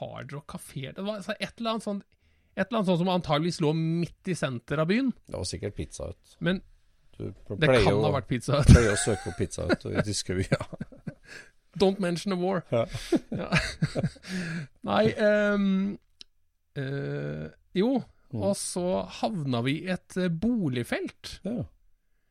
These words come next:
Speaker 1: Og tråkla rundt i det boligfeltet, for det måtte jo finnes en vei gjennom det boligfeltet, mente vi da. Og da kom vi rundt et, eh, et hjørne,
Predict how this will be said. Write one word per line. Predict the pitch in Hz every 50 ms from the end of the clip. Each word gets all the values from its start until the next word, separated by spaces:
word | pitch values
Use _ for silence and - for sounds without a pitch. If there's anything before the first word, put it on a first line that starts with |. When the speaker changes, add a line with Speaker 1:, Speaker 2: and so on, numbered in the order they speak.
| _ _ _ _ _ -
Speaker 1:
Og | - 214 - -
tråkla | - - 226 254 - - _ - - 123 143 175 196
rundt | 180 160 156 151 - -
i |
det | 175 175 165
boligfeltet, | 175 180 165 135 127 123 120 127 127 - 160
for | - 190
det | 185 190
måtte | 190 170 - - 131
jo | 131
finnes | - 190 185 151 127 - -
en | 143 143 139
vei | 139 147 151 156 156 160
gjennom | 156 147 151 156 165 190 214 226
det | 214 208 190
boligfeltet, | 175 180 151 131 127 120 127 123 - - 214
mente | 247 254 175 - -
vi | 143 139
da. | 131 117 - _ _ _ - - - - _ - _ _ - - - -
Og | 175
da | 185 196
kom | 196 - 160 131 135
vi | 151 165 165
rundt | 160 143 143 131 - -
et, | 165 - - - 165
eh, | 165 165 160 160 165 160 160 156 156 156 156 - - 175
et | 160 -
hjørne, | 185 185 180 165 135 123 147 202